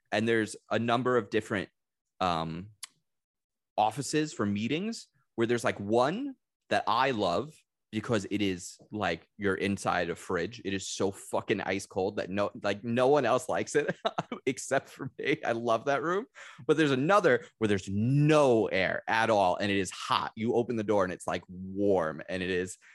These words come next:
it's like I'm walking into a swamp. I bought, so I bought myself a little, like,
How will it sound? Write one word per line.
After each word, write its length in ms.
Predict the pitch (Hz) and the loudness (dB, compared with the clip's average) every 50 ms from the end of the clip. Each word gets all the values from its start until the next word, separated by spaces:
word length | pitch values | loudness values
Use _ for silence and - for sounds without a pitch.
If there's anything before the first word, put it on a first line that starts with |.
| - _ _ | -20 _ _
it's 200 | 107 104 - - | -4 -4 -2 0
like 140 | 107 101 95 | -2 0 0
I'm 140 | 104 107 107 | 0 -2 0
walking 400 | 107 101 98 95 - - 95 87 | 2 2 2 2 0 -2 -4 -4
into 240 | 90 98 - - | -4 -6 -6 -8
a 60 | 62 - | -8 -8
swamp. 680 | - - - - 101 92 - 95 90 80 69 71 - _ _ - - - - | -8 -10 -10 -10 -10 -6 -4 -2 -2 -2 -4 -6 -10 _ _ -20 -20 -6 -4
I 80 | 92 104 | -4 0
bought, 300 | 95 127 127 120 80 - | 4 4 4 4 4 2
so 80 | - 127 | 2 0
I 60 | 110 | 2
bought 220 | 92 127 117 113 | 2 2 2 2
myself 460 | 117 123 117 - 120 107 104 104 - - - | 2 0 0 2 2 2 2 0 -2 -4 -4
a 60 | 104 | -2
little, 340 | 104 113 110 107 101 104 101 | 0 2 2 4 2 4 4
like, 360 | 98 92 90 87 - - | 2 2 0 -2 -4 -10